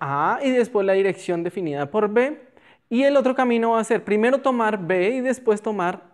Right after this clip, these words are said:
A. De tal manera que voy a tener una diferencia dada por esto. Aquí lo que estoy diciendo es que me estoy moviendo primero en una dirección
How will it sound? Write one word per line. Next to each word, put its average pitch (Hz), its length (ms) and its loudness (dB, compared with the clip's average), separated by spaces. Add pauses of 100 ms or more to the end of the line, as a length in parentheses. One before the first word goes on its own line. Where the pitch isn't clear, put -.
(240)
A. 139 260 -8 (640)
De - 540 -20
tal 220 140 -2
manera 254 260 0
que 277 380 -2 (240)
voy 190 200 2
a 190 40 -4
tener 240 160 0
una 185 200 -2
diferencia 202 640 -2
dada 139 320 0
por 165 160 -2
esto. - 340 -8 (140)
Aquí 143 140 -18
lo 151 100 -8
que 196 80 -8
estoy 165 160 -6
diciendo 208 340 -4
es 190 80 -6
que 202 80 -10
me 185 80 -6
estoy 165 160 -10
moviendo 151 340 -10
primero 131 340 -10
en 131 80 -10
una 139 160 -10
dirección 269 600 -4